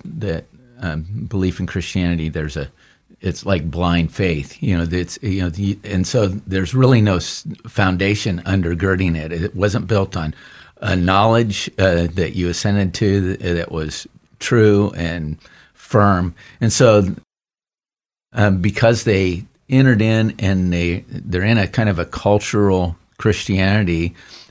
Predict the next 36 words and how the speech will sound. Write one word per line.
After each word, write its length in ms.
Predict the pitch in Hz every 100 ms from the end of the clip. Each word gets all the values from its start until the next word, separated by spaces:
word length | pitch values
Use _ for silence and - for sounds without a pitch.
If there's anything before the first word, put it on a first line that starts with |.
| -
and 180 | 95 90
they 140 | 90
enjoy 420 | 87 82 110 147
that, 420 | - 73 65 87 - _ _ _ -
they, 200 | 104 98
they've 500 | 101 95 92 87 -
never 340 | 98 113 101
really 280 | 101 104 92
taken 380 | - 98 90 87
root 200 | 98 104
into 360 | 90 82 90
it, 180 | 65 - -
and 400 | 101 95 92 80 -
they 160 | 90
don't 160 | 92 98
understand 560 | 95 87 - 104 87 90
that 140 | 82
there 140 | 90 87
wa-, 160 | 90 -
there 260 | 85 87 -
are 220 | 92 101
good 480 | 87 80 117 107 101
answers 720 | 85 95 98 - 104 98 - - - - -
to 100 | 123
even 320 | 95 131 135
their 180 | 110 107
little 220 | 113 101
doubts 500 | 92 104 101 - -
that 180 | 117 -
they 100 | 92
might, 340 | 120 92 98
that 200 | 101 98
might 260 | 98 98 -
come 220 | - 90
up. 320 | 98 87 -
And 200 | 87 85